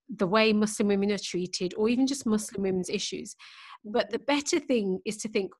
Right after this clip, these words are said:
Speaker 1: within my capability, how can I help? What can I do to, you know, there is something I can do.
Speaker 2: Mm-hmm.
Speaker 1: And, um,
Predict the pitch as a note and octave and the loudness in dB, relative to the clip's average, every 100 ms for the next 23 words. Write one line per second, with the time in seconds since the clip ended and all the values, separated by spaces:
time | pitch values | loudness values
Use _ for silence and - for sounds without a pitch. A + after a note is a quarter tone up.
0 | - A3 B3 C#4+ E4 E4 C4+ B3+ G#3 G#3+ | -2 2 4 4 4 2 2 2 0 -2
1 | G3 - F#3+ - A#3 B3+ C4+ C#4+ A#3+ A3 | -2 -4 -6 -2 4 4 2 0 0 0
2 | G#3+ - F3 D3+ - _ _ - - - | -4 -4 -4 -4 -10 _ _ -20 -20 -16
3 | F#3+ G#3 - - C4+ B3 A3+ A#3 G#3+ - | -4 -2 -2 0 4 4 4 0 -2 0
4 | G#3+ G3 G3 F#3+ - - G#3 F#3 - - | 0 2 0 -2 -6 -4 -2 -2 -6 -4
5 | A3+ A#3 B3+ D4+ C4 B3 G#3+ F3+ - G3+ | 0 0 2 2 4 2 0 -2 -2 -2
6 | F3+ F3 D3+ D3+ _ - - - - G#3+ | -2 -4 -4 -8 _ -20 -20 -20 -8 0
7 | G3+ G#3 G3+ F#3 G#3 G#3 G3+ G3+ G#3 | 2 2 0 0 2 2 4 2 0